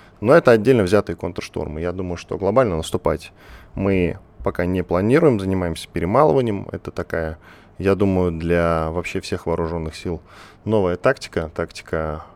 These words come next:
э, в-, игры в обороне, когда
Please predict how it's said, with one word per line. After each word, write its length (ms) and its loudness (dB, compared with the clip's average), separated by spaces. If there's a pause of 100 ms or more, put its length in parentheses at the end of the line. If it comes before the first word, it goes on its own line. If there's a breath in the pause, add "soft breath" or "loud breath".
(340 soft breath)
э, 60 -12
в-, 760 -6
игры 300 0
в 80 0
обороне, 500 8 (420 loud breath)
когда 540 -2